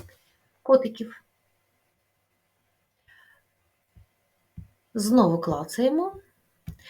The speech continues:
А якщо не виходить, то ви, м, не з'являється ось таке меню, перейдіть в дизайн або в будь-яку іншу вкладку і знов поверніться на елементи. Клацаємо,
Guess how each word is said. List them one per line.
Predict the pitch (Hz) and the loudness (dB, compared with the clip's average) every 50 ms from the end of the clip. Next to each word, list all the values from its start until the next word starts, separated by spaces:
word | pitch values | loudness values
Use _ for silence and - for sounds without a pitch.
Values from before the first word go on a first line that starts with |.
| - - - _ | -20 -20 -6 _
А | 185 | 2
якщо | 202 226 240 240 - - - 330 359 339 - | 4 4 4 4 2 2 4 6 6 6 6
не | 220 226 247 | 4 4 4
виходить, | 247 302 285 - - 202 175 156 160 202 220 220 - - - _ _ _ _ _ _ _ _ - - - - - - | 2 0 -4 -6 -4 -2 -2 0 -2 -4 -6 -8 -12 -16 -16 _ _ _ _ _ _ _ _ -18 -16 -16 -16 -12 -6
то | - 247 | -2 0
ви, | 285 311 | 2 2
м, | - - - 202 190 190 185 185 190 | 0 0 -4 -6 -6 -4 -4 -2 2
не | 202 247 302 311 | 2 4 4 4
з'являється | 240 254 277 254 233 202 175 165 156 151 151 - - - - - | 4 2 0 2 2 2 2 0 -2 -4 -6 -10 -10 -10 -2 2
ось | 254 247 - - | 2 2 2 0
таке | - 214 - - 185 170 | -4 -8 -6 -6 -4 0
меню, | 170 208 220 185 151 147 151 185 196 - - - - - - - - - | 0 2 2 0 -2 -4 -6 -10 -12 -14 -18 -20 -20 -20 -20 -20 -4 2
перейдіть | - 359 381 381 254 220 202 170 170 | 4 6 8 8 6 6 2 0 0
в | 170 | -2
дизайн | 175 240 262 240 320 403 453 440 320 220 | 0 0 0 2 2 2 0 0 -2 -2
або | 202 196 220 220 | -2 0 0 -2
в | 196 | 0
будь-яку | 196 208 208 - 202 190 202 214 | -2 -2 -2 -2 -4 -4 -2 -4
іншу | 202 175 170 - - | -4 -4 -6 -8 -10
вкладку | - 180 170 165 - - - | -8 -8 -8 -8 -8 -12 -10
і | - 254 262 | -6 -4 -4
знов | 247 302 415 453 453 453 | -2 0 0 0 0 -2
поверніться | - 208 202 208 202 262 320 320 - 240 | -4 -2 -2 -2 -2 -2 -4 -4 -4 -4
на | 202 220 233 226 - | -2 -2 -4 -4 -6
елементи. | 208 202 196 190 175 160 147 - - - - 175 - _ _ - _ _ _ _ | -6 -4 -4 -2 -4 -4 -6 -8 -14 -18 -20 -20 -20 _ _ -20 _ _ _ _
Клацаємо, | - - 170 156 135 139 139 - 247 302 359 415 440 427 427 | -14 -8 -8 -6 -6 -8 -8 -6 -4 -4 -4 -4 -4 -6 -8